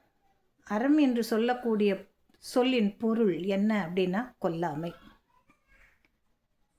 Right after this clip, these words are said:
யாரையும் எதற்காகவும் நீ கொல்லக்கூடாது, அவர்களது உயிரை எடுக்கக்கூடாது. அதுதான் முதல்ல அறச்செயல் அப்படின்னு சொல்றாரு.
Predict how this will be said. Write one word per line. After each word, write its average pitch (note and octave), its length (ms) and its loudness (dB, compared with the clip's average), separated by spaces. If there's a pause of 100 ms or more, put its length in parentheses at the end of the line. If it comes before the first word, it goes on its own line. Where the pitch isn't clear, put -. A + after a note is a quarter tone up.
(460)
யாரையும் G3+ 840 0
எதற்காகவும் G3 800 -2
நீ C4 260 0 (1800)
கொல்லக்கூடாது, F#3 960 -2
அவர்களது F#3+ 560 0
உயிரை A#3 560 0 (200)
எடுக்கக்கூடாது. F#3 1300 0 (1800)
அதுதான் A#3 460 2
முதல்ல A#3 460 0 (200)
அறச்செயல் G3+ 720 -2
அப்படின்னு G3 420 -2
சொல்றாரு. E3 440 -10